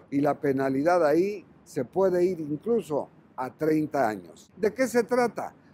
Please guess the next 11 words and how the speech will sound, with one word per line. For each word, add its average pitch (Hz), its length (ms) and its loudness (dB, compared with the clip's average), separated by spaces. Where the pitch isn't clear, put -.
No 254 140 2
es 269 120 0
represión, 226 760 -2
no 214 140 0
se 262 180 -2
cancela 220 540 2
la 170 160 0
libertad 147 480 0
de 190 80 -2
expresión 175 520 -4
pacífica 226 720 -6